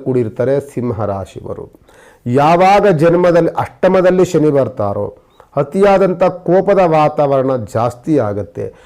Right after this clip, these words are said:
ಸೋಂಬೇರಿತನ ಜಾಸ್ತಿ ಆಗುತ್ತೆ, ಯಾವಾಗ ನಿದ್ರೆ ಆವರಿಸ್ಕೊಳ್ಳುತ್ತೆ,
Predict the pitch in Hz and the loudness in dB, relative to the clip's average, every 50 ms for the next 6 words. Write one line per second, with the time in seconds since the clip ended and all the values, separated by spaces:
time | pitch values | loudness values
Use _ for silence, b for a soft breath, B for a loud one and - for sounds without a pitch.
0 | b b b b b - - 180 202 208 208 202 214 208 202 196 - 190 180 170 | b b b b b -2 0 2 2 4 4 4 4 4 4 2 2 2 2 2
1 | 160 139 143 135 127 - - - 135 123 113 113 104 113 104 117 113 113 113 120 | 2 2 2 0 0 -2 -4 -4 -2 -2 -2 -2 -4 -6 -6 -6 -4 -2 -2 0
2 | 143 156 175 180 175 151 143 143 147 147 143 190 202 202 180 165 156 151 147 135 | 0 2 2 2 2 2 0 0 -2 -2 0 2 4 4 4 4 4 2 0 -2
3 | - - 135 123 117 120 - 117 | -2 -4 -4 -4 -4 -4 -4 -4